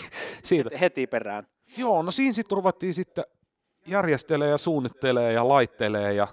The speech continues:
Speaker 1: tekee sitä hommaa ja tota, sitten, sitten tää meidän Onnikoira.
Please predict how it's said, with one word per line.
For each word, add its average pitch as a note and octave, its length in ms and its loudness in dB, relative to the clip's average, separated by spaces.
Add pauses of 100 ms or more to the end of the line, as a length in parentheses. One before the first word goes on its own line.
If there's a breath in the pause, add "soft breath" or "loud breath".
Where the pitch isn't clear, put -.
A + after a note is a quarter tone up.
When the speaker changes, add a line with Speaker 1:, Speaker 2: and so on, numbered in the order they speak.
(160)
Speaker 1:
tekee B2+ 400 -2
sitä G#2+ 220 -8
hommaa G#2 540 -2
ja F#2 120 0 (200)
tota, A2 380 -4 (1300)
sitten, C#3 360 -4 (1080 soft breath)
sitten - 300 -8
tää F#3 120 0
meidän F3+ 280 0
Onnikoira. G2+ 640 0